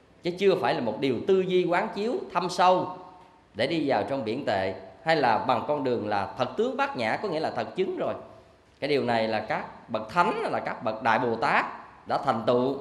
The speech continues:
mà chúng ta suốt đời này rất là khó nắm bắt. Ừ. Xin thưa quý thầy,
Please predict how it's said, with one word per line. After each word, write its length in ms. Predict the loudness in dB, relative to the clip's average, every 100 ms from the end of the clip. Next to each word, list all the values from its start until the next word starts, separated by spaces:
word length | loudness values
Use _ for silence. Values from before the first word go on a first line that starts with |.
| -8 -12
mà 120 | -6
chúng 200 | -4 -4
ta 320 | -2 0 0 0
suốt 200 | -2 -2
đời 160 | 2 2
này 220 | 2 -2
rất 180 | -2 -4
là 100 | -6 -4
khó 180 | -2 -2
nắm 200 | -4 -8
bắt. 140 | -10 -12 -20 -20 -20 -20 -20 -20 -18
Ừ. 220 | -16 -14 -16 -18 -20 -20 _ _ _ _ _ _ _ _
Xin 220 | -4 0
thưa 300 | 4 4 4
quý 100 | 2
thầy, 280 | 0 0